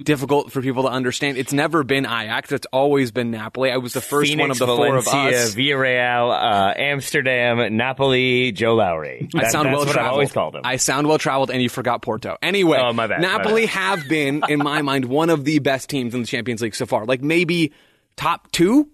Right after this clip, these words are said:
Speaker 1: in the Champions League after or near Manchester City. You, we'll, we'll do top three, and we'll toss Bayern Munich in there as well. They have the second best expected goal differential in the Champions League so far through the group stage, only behind Manchester City. They've racked up more expected goals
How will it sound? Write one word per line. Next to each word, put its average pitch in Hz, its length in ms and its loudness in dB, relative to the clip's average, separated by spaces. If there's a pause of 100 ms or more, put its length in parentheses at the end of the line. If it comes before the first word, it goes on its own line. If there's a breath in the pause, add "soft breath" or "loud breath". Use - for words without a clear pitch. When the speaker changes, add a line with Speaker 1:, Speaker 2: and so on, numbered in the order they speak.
(120)
Speaker 1:
in 196 100 2
the 233 80 2
Champions 247 420 0
League 233 180 0
after 196 480 2
or 156 160 2
near 160 280 4
Manchester 156 440 0
City. 160 240 0
You, 156 260 2
we'll, 170 220 2
we'll 175 100 2
do 180 120 0
top 170 260 -6
three, 127 200 0
and 101 60 -18 (340 loud breath)
we'll 143 140 0
toss 135 200 -2
Bayern 131 240 -4
Munich 123 240 -2
in 123 140 -2
there 110 180 0
as 110 180 -4
well. 113 300 -2 (320 soft breath)
They 165 120 0
have 165 320 -4
the 147 80 2
second 151 320 -2
best 139 260 0
expected 127 400 -4
goal 131 300 4
differential 139 600 0
in 131 100 -2
the 139 60 2
Champions 143 400 -2
League 147 160 -2
so - 80 0
far 143 160 0
through 139 200 -2
the 135 80 -2
group 139 200 0
stage, 139 300 -2
only 143 260 0
behind 139 480 -2
Manchester 120 500 -2
City. 120 360 -2 (380 loud breath)
They've 131 180 0
racked 143 340 -2
up - 160 0
more 139 520 2
expected 127 500 -6
goals 139 480 0